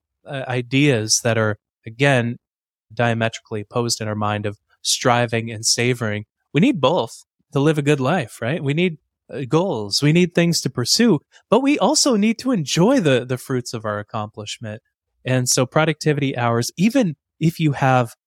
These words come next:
one hour in the evening at the end of the day when everybody's gone to sleep, where you have that time for yourself, at least there's always that end to the work and,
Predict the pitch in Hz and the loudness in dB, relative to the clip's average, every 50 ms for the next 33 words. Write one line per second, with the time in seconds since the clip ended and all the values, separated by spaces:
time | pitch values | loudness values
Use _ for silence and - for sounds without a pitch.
0 | _ _ _ _ _ _ 117 117 120 151 196 233 220 180 143 131 120 113 113 110 | _ _ _ _ _ _ -8 -2 2 2 2 4 2 2 2 2 2 2 0 -2
1 | 110 110 - - 131 131 123 - _ _ 170 175 196 185 165 180 175 170 175 - | -4 -6 -8 -8 -10 -8 -8 -10 _ _ -2 0 0 0 0 -2 -6 -4 -6 -8
2 | 117 _ 120 - _ - 175 175 190 190 170 160 143 131 139 135 135 131 123 113 | -8 _ -12 -14 _ 0 0 2 2 2 0 -2 -4 -2 0 0 0 0 0 -2
3 | 123 - _ 151 151 175 175 165 165 151 147 139 135 - - 127 123 120 113 - | -6 -4 _ 0 2 4 4 4 2 2 2 0 0 -2 -4 -6 -4 -4 -4 -4
4 | - - 131 120 110 107 _ _ _ _ _ _ _ - 127 131 127 123 117 - | -4 -4 -4 -6 -6 -6 _ _ _ _ _ _ _ -2 0 2 2 2 2 0
5 | - 127 131 123 117 - - 147 147 151 151 139 - 131 127 127 _ - - 120 | -2 -2 -2 -2 -2 0 0 2 2 2 2 0 0 -2 -2 -2 _ -6 -6 -4
6 | 117 117 117 - - 113 107 104 101 104 - - - 110 107 98 95 92 - - | -4 -4 -6 -8 -10 -8 -8 -8 -6 -4 -4 -2 0 -2 -2 -4 -6 -10 -16 -20
7 | _ _ _ _ _ _ _ _ - 147 156 - 143 131 143 165 190 196 185 - | _ _ _ _ _ _ _ _ 0 0 0 0 -2 2 2 2 2 2 2 0
8 | - - - 151 147 143 139 127 - _ - 135 143 147 147 147 143 131 - - | 0 0 2 2 2 2 2 -2 -2 _ 2 4 4 4 2 2 0 0 -2 -2
9 | - - 117 113 110 107 113 - _ _ _ _ _ _ _ - 135 143 143 147 | -2 0 0 0 0 -2 -4 -8 _ _ _ _ _ _ _ 2 4 4 4 2
10 | 143 135 - - 131 117 104 101 104 117 120 123 120 117 - - - _ - 117 | 0 -2 -2 -2 -2 -4 -6 -4 0 2 4 4 2 0 -6 -20 -20 _ -6 -4
11 | 113 113 110 107 104 107 107 | -2 -2 -2 -2 -4 -6 -8